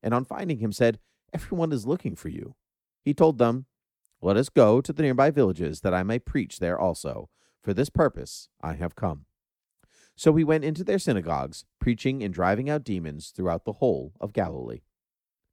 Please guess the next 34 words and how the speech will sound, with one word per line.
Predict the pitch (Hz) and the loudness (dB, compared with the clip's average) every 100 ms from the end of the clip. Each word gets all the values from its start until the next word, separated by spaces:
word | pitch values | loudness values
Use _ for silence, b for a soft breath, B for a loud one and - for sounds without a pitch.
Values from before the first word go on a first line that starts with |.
| _ - | _ -10
The | 113 | 0
Gospel | 120 110 - 73 71 _ | 2 2 -4 -10 -10 _
of | 80 78 | -10 -8
the | 82 | -10
Lord. | 82 - - _ _ b b b b | -10 -10 -14 _ _ b b b b
You | 107 | -6
know, | |
often | 101 110 - 104 95 | -2 -2 -2 -4 -2
we | 104 98 92 - | 0 0 -2 -6
look | 98 - 147 - | -4 -2 -2 0
at | 98 - | -2 -2
the | 85 | -2
gospel, | 90 95 110 - 87 80 82 - - | 2 2 2 -2 0 0 -4 -8 -6
uh, | 87 85 82 | -4 -2 -4
we | - 104 104 | -2 0 0
are | 82 98 | 2 2
immediately | 117 113 113 92 | 2 2 0 0
drawn | 85 101 98 | 0 2 0
to | 90 | -4
the | 85 | -4
actions | 78 80 - 73 | -2 -2 -4 -10
of | 73 | -12
Jesus. | 71 87 78 50 - - b b b | -6 -4 -4 -8 -12 -16 b b b
In | 90 85 | -6 -2
some | - 131 | 4 4
ways, | 110 92 90 | 6 4 2
we | 80 90 85 | 0 -2 -2
place | - 165 196 | 0 0 2
ourselves | 104 - 95 85 | 2 4 2 0
in | - 113 | -2 0
the | 101 | 0
position | 98 90 202 - 101 | -2 -2 -2 -2 -4
of | 82 | -2
Jesus | 90 82 90 85 | -4 -2 -2 -4